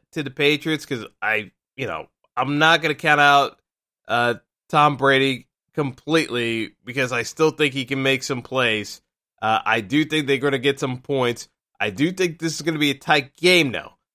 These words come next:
So here, here's the problem. Minus five with the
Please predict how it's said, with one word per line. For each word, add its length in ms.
So 100
here, 320
here's 320
the 100
problem. 640
Minus 440
five 560
with 140
the 120